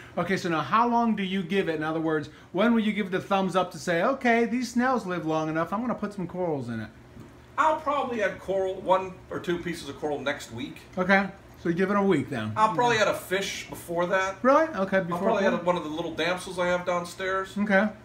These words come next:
Speaker 2: Just to see how he does. Everything gets tested. I put in some test corals, I'll put in some test
Speaker 1: Right.
Speaker 2: fish,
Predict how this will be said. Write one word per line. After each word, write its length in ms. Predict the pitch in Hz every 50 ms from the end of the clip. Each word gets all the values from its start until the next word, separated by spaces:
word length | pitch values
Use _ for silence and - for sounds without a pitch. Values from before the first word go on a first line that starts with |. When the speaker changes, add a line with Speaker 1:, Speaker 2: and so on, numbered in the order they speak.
| - - -
Speaker 2:
Just 160 | 185 175 -
to 60 | 185
see 160 | - - 214
how 160 | 180 170 156
he 160 | 156 175 190 180
does. 420 | 190 190 196 208 196 196 - - - - - - - - - 208
Everything 360 | 202 202 226 226 214 226 214
gets 200 | 190 185 180 -
tested. 380 | - 180 170 160 - - 127 131
I 60 | 131
put 180 | - - 180 170
in 120 | 156 147
some 160 | - - - - - - - - - - -
test 280 | - 208 202 - - -
corals, 480 | - 147 196 196 202 202 202 - - - 156
I'll 100 | 143 139
put 160 | - 175 170
in 100 | 160 -
some 160 | - 143 143
test 340 | - 170 170 170 165 - - -
Speaker 1:
Right. 300 | 165 170 170 151 143 -
Speaker 2:
fish, 420 | - 208 220 220 214 - - -